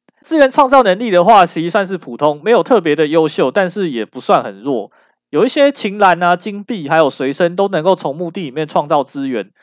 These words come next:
不过都要过到下一个回合，稍微比较慢一点。总评的话大概有八十二分。好，如果说你的先攻几率够高的话，有机会赢到上位。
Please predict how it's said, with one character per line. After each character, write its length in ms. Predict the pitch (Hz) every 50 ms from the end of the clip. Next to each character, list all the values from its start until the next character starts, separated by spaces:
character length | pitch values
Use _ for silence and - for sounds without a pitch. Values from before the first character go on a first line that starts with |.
| _
不 120 | _ 170 202
过 100 | 226 208
都 100 | 214 208
要 140 | 214 202 202
过 260 | - - 214 175 165
到 160 | 185 175 160
下 240 | 151 - 196 170 156
一 40 | 143
个 120 | 139 123
回 220 | - 123 110 110
合， 240 | 107 113 98 95 92 - _ _ _
稍 140 | - 247 247
微 140 | 226 202
比 100 | 190 165
较 160 | 143 165 175 185
慢 240 | 202 196 180 175
一 60 | 190 175
点。 260 | 151 123 113 107 _ _
总 180 | - 220 208 190
评 160 | 233 269 285
的 100 | 294 277
话 200 | - 302 269 247
大 100 | 269 269
概 160 | 262 262 247
有 260 | 196 156 139 131 120
八 220 | 117 - 170 175 196
十 160 | 190 - 151
二 160 | 165 165 147
分。 340 | 139 - 143 127 127 139 160 _
好， 160 | _ 160 160
如 100 | 196 269
果 120 | 320 240 208
说 120 | 262 277
你 140 | 262 185 160
的 160 | 160 147 151
先 180 | - 214 214 214
攻 200 | 214 208 208 190
几 160 | - 196 196
率 120 | 202 196
够 220 | 180 - 214 180 160
高 220 | - 151 160 160
的 100 | 143 135
话， 220 | 180 185 156 139
有 200 | - 123 139 127
机 220 | 120 - - 196 202
会 160 | 220 208 156
赢 140 | 135 131 139
到 120 | 170 151
上 260 | 147 - 170 143 127
位。 220 | 131 147 139 110